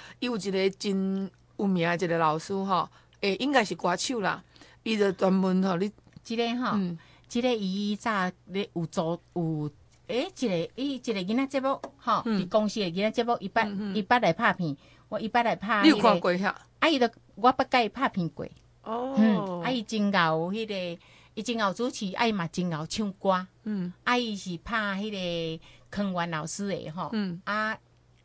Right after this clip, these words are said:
Speaker 2: 拍迄个海，海，甲海有关的啦。啊，到尾也嘛有去拍迄个风吹有无？
Speaker 1: 嗯。
Speaker 2: 诶，去K O
Speaker 1: 嗯，嗯。
Speaker 2: 拍风吹。嘿。
Speaker 1: 即个查某囡仔吼，即个，呃，呃，唱歌即个吼，
Speaker 2: 伊是客家的。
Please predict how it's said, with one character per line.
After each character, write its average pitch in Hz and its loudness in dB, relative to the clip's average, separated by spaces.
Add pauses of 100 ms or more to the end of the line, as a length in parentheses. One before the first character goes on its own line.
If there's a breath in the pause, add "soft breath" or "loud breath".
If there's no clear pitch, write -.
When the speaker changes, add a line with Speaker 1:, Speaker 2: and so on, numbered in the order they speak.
(160)
Speaker 2:
拍 262 0
迄 254 0
个 202 0
海， 226 -2
海， 277 -4
甲 254 -2
海 269 0
有 185 -8
关 226 -4
的 220 -10
啦。 190 -6
啊， - -8
到 247 -6
尾 247 -6
也 208 -4
嘛 165 -4
有 165 -6
去 226 -12
拍 226 -6
迄 220 -10
个 190 -8 (300 soft breath)
风 202 -2
吹 220 -6
有 202 -10
无？ 170 -6 (380 soft breath)
Speaker 1:
嗯。 202 -10
Speaker 2:
诶， 180 -4
去 247 -8
K 208 -4
O 156 -4 (200)
Speaker 1:
嗯， 196 -10
嗯。 208 -12
Speaker 2:
拍 208 -2
风 185 -6 (100)
吹。 196 -8 (260)
嘿。 185 -10
Speaker 1:
即 339 2
个 262 2
查 233 -2
某 247 0
囡 269 -2
仔 240 2
吼， 196 0
即 220 -6
个， 233 -4 (200)
呃， 185 -4
呃， 208 -6
唱 240 -6
歌 226 -2
即 220 -10
个 220 -4
吼， 220 -4
Speaker 2:
伊 226 -4
是 233 -2
客 208 -6
家 196 -4
的。 202 -8